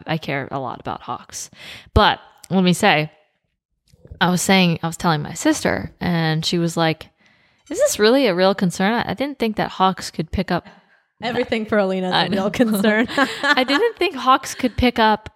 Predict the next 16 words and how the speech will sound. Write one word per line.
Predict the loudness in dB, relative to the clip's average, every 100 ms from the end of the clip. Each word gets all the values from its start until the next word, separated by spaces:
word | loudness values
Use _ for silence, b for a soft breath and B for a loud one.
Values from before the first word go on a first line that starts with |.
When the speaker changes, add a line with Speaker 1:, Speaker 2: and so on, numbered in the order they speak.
| -2
Speaker 1:
anything | 2 0 -2 -2 -2 -2 -2
like, | -4 -4 -10 _ _ -10
like | -8 -4
Ollie's | -4 -2 -2 0
size. | 2 2 0
He's | -4 -6
eight | -6 -6
pounds. | -2 0 0 -2 -10 -12 -20 b b b b b -2
And | 4 6 6 4
I'm | 2
like, | 4 2 2
Oh, |
Ollie's | 2 4 2 0
pretty | -2 -8
small. | -4 -4 -4 -4
Like, | -8 -10 -16